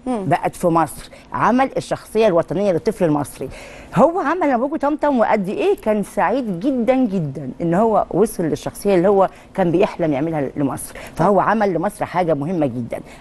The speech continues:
Speaker 2: إن خلى الطفل المصري ما يحسش إن هو أقل من أي طفل، عنده عروسته، عنده حاجته، قدم له كل
Speaker 1: لحد النهارده بوجي وطمطم بيتعاملوا عرايس وشنط مدارس و-، و-،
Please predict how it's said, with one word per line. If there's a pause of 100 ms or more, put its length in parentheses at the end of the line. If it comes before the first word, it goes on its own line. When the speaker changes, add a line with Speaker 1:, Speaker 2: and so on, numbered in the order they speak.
(120)
Speaker 2:
إن
خلى
الطفل
المصري (260)
ما
يحسش
إن
هو
أقل
من
أي
طفل، (280)
عنده
عروسته، (180)
عنده
حاجته، (720)
قدم
له
كل
Speaker 1:
لحد
النهارده
بوجي
وطمطم
بيتعاملوا
عرايس
وشنط
مدارس
و-،
و-،